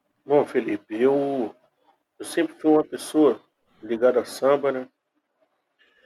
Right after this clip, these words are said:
Meus filhos também são ligados a samba. Eu moro em frente à Apoteose.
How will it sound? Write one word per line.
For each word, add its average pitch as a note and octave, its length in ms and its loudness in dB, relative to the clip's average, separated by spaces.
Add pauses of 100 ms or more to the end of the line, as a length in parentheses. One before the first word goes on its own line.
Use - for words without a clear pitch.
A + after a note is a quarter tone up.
(340)
Meus A2+ 160 -4
filhos B2+ 280 -4
também A#2 300 0
são - 160 -8
ligados A2 340 -6
a G2 40 -10
samba. A#2 520 -4 (960)
Eu A2 80 -10
moro B2+ 180 6
em A#2 80 -2
frente C#3 400 -4
à C3 40 0
Apoteose. A#2 760 -2